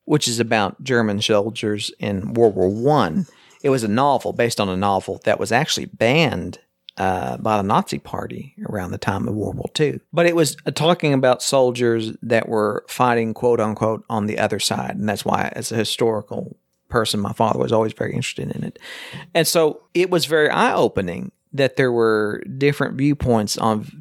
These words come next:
different historical events. And I think it's very helpful that when you look back at history and realize that nowadays i-, in the German culture, they're very particular about violent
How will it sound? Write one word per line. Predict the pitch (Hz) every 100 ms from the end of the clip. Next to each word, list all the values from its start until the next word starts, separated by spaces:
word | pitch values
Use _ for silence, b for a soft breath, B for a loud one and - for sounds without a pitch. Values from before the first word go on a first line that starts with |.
| 143
different | 139 131 127 113
historical | 123 123 - 143 131 - 127 113
events. | 110 131 160 127 - - - _
And | 151 147
I | 131 139
think | 180 160
it's | -
very | 139 127
helpful | 127 170 - 120
that | 113 -
when | 127 127
you | 123
look | 143 160 -
back | 131 117 - -
at | 110 -
history | - - - 220 - - - - - -
and | 139 135 139
realize | 190 175 127 110 113 120 139
that | 110 - _ _ -
nowadays | 139 151 202 175 120 110 98 92 104 - -
i-, | - - _ - -
in | 147
the | 131
German | 123 147 143 110
culture, | - 160 156 - - -
they're | 127 160 165
very | 120 123 135 165 175 127
particular | - - - 190 165 117 95 -
about | 120 104 - 123
violent | 123 110 117 117 117